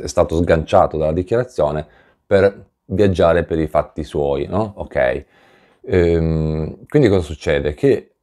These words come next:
l'inps paga questi soldi alle persone, alle famiglie, e una volta l'anno f-, fa una certificazione unica, il Q,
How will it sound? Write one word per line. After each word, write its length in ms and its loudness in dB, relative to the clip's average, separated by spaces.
l'inps 720 -2
paga 420 2
questi 300 -10
soldi 640 -2
alle 540 0
persone, 540 0
alle 180 -4
famiglie, 720 -6
e 440 0
una 240 -4
volta 260 0
l'anno 680 -2
f-, 280 -20
fa 340 2
una 160 -2
certificazione 680 -4
unica, 580 -2
il 160 -10
Q, 320 0